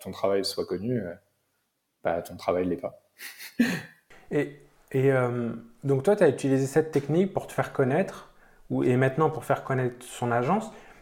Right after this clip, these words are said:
Speaker 2: mais est-ce qu'il y a, quel conseil tu donnerais aujourd'hui à un jeune, euh, U X designer qui voudrait se lancer ?
Speaker 1: Euh, je pense, euh, la même chose, hein. <laughs>
Speaker 2: Faire
Speaker 1: Franchement.
Speaker 2: la même chose,
Speaker 1: Ouais, je pense.
Speaker 2: faire des kits,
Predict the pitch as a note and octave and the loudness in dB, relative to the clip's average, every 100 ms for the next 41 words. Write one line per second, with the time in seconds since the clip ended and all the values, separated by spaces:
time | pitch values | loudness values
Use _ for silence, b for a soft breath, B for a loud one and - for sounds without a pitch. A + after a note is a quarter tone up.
0 | B - A#2 A2+ - A3 C3+ A2 G#2+ G#2+ | B -2 -2 0 2 4 6 6 4 2
1 | A2 C3 - - F#3 F3+ E3 - G3 G3 | -2 -8 -12 0 0 2 -2 2 0 0
2 | C#3 B2 A#2 D#3+ B2+ A#2 A#2 F3 C#3+ G#2+ | -2 2 4 4 4 0 0 0 2 2
3 | G#2+ A2 C#3+ C#3+ A#2 G#2+ - B B B | 0 2 2 2 0 -2 -6 B B B
4 | - C3+ C#3 C3 C3 B2 A#2+ C#3+ E3+ - | -2 2 2 2 0 2 2 0 0 -2
5 | A#2 A2+ A#2 - A2+ - G#2+ - - _ | -2 0 -2 -2 -6 -4 -6 -8 -20 _
6 | _ _ _ _ _ _ _ _ - G2+ | _ _ _ _ _ _ _ _ 0 4
7 | F#2+ F#2+ G2 F#2+ F#2+ F#2 F#2 F#2 F2+ E2+ | 6 6 6 6 4 0 -6 -6 -8 -8
8 | F2 - _ _ _ _ - - G#2 A2 | -12 -14 _ _ _ _ -18 -8 -6 -4
9 | - F#2+ F2+ F#2 F2+ F#2 - D3 C#3+ - | -2 0 0 0 -2 -4 0 0 0 -8
10 | - - C3 A#3 A3+ F3 - A2+ - B2+ | -12 -6 2 4 4 0 -6 -10 0 4
11 | C3 C3 C3 B2+ - F3+ C3 A#2 A2+ C3 | 6 6 4 0 2 2 2 2 0 -2
12 | - B2 A#2+ B2 - D#3 | -2 0 2 2 2 0